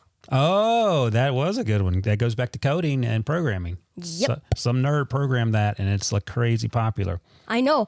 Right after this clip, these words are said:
Speaker 2: I beat Dad. He had, um,
Speaker 1: Settle down.
Speaker 2: he
Speaker 1: You're
Speaker 2: had
Speaker 1: getting ahead of yourself here.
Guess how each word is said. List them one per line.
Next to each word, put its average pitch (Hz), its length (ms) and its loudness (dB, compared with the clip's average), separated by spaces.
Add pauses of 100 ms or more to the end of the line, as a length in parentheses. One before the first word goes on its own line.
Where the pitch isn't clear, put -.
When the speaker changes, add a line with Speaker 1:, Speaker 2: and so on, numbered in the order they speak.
(140)
Speaker 2:
I 311 140 2
beat 254 340 -2
Dad. 240 340 -2 (200)
He 294 200 -2
had, 277 360 0
um, 233 220 -2 (120)
Speaker 1:
Settle 101 320 0
down. 123 360 2
Speaker 2:
he - 60 2
Speaker 1:
You're - 60 4
Speaker 2:
had - 100 6
Speaker 1:
getting 117 40 0
ahead 113 140 2
of 101 40 0
yourself 95 320 0
here. 95 680 4